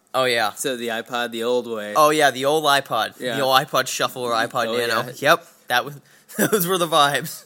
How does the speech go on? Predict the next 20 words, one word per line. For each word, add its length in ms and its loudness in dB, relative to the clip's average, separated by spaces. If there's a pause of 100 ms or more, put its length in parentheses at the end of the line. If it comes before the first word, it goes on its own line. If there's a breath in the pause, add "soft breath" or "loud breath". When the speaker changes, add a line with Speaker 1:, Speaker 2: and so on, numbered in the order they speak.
Speaker 2:
But 180 0
yeah, 200 -2
like, 300 -2
you 80 -8
talk 260 -4
about, 460 -6
like, 300 -6 (240)
how 680 -4 (140)
the 120 -6
New 140 -8
Testament 540 -12
points 540 -8 (480)
to 120 -20
that, 260 -8
and 240 -10 (280)
in, 400 -8 (160)
in 160 -4
rap, 220 -4
in 180 -2
music, 580 -4